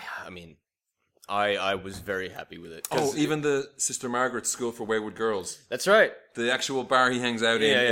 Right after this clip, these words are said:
Speaker 2: is,
Speaker 1: yeah.
Speaker 2: in the comics, it's run by a guy called Patch, I think it is,
Speaker 1: Mm-hmm,
Speaker 2: and that's
Speaker 1: mm-hmm.
Speaker 2: where all the mercenaries go to hang out. And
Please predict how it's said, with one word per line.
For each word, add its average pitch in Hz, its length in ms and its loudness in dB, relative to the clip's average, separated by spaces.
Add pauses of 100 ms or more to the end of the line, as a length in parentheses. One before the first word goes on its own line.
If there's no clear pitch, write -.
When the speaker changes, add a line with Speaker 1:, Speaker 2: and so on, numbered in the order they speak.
Speaker 2:
is, 104 180 2
Speaker 1:
yeah. 117 40 -6
Speaker 2:
in 120 80 -6
the 113 60 -6
comics, 131 360 -4
it's 113 120 -12
run 120 120 -4
by 110 160 0
a 104 40 -4
guy 107 180 -2
called 104 260 -8
Patch, 117 340 -6
I 143 40 -6
think 143 160 -10
it 156 60 -4
is, 165 200 -6
Speaker 1:
Mm-hmm, 123 180 -6
Speaker 2:
and 113 160 -4
that's 120 120 -4
Speaker 1:
mm-hmm. 127 80 -6
Speaker 2:
where 117 120 0
all 113 100 -2
the 110 80 -4
mercenaries 110 460 -6
go 98 200 -4
to 98 120 -12
hang 98 200 -6
out. 95 240 -6
And 92 200 -10